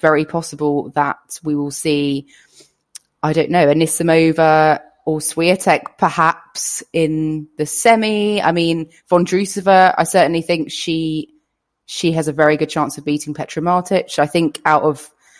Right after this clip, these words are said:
out of the lot of them, Vondrousova, just because of the draw, probably has the best chance of perhaps getting to the final. Um,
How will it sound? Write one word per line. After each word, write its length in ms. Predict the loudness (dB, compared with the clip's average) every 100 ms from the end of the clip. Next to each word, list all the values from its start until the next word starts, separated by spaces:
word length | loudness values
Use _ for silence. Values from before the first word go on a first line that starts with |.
| _ 2
out 180 | 4 4
of 80 |
the 80 | 4
lot 160 | 4 4
of 80 | 0
them, 160 | -2
Vondrousova, 720 | -4 -4 -6 -8 -4 -2 -2
just 240 | -6 -14 -16 _ _ _ _
because 260 | -12 -10
of 120 | -10 -10
the 80 |
draw, 380 | -10 -6 -2 0
probably 380 | 0 0 0 0
has 200 | 0 -2
the 80 | -2
best 280 | -2 -2 -2
chance 360 | 0 0 0
of 160 | -2 -2 -10 _ _ _
perhaps 260 | -6 -4 -2
getting 240 | -2 -2
to 100 | -4
the 60 | -10
final. 840 | -2 2 2 2 2 2 2 -2 -8 -20 -20 _ 0
Um, 580 | 2 4 4 2 0